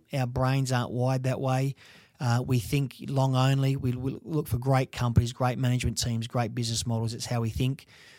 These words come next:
Um, you know, I think if I had have shorted a company, last company would have shorted would have been Afterpay at fifteen dollars and it went to a hundred and fifty. So, you know, it, it just shows that, you know, we're not wired in that way.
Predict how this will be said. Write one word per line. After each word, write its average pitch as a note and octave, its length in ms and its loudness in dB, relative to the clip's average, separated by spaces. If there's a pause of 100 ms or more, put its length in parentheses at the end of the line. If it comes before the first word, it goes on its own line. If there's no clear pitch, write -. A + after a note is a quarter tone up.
(260)
Um, A#2 320 0
you D3+ 80 -2
know, A#2+ 200 4
I A#2+ 80 0
think C3+ 240 -4
if B2 100 -6
I B2 60 2
had B2+ 160 2
have A#2 240 -2
shorted C3+ 340 -2
a A#2+ 60 -4
company, B2+ 340 -4
last B2+ 340 -2 (160)
company B2+ 240 -2
would A#2+ 100 0
have A2 80 0
shorted B2+ 200 0
would A#2+ 140 -2
have A#2 80 0
been - 20 0
Afterpay A#2+ 460 6
at A#2 80 -6
fifteen A#2 360 -2
dollars A#2+ 300 0
and B2 80 -4
it C3 80 -8
went A#2+ 140 -4
to A#2 60 -4
a - 20 -2
hundred A#2+ 180 -4
and A2+ 80 -4
fifty. A2 400 -6
So, A#2 380 0 (540)
you C#3 100 -2
know, A#2+ 160 2
it, B2+ 340 -4 (100)
it C#3+ 140 -4
just D3 220 4
shows C3 400 4
that, B2 140 0
you C#3 100 -4
know, B2 160 4
we're B2 120 4
not C3+ 240 4
wired A#2+ 380 4
in A#2+ 80 0
that A2+ 160 -2
way. B2 400 2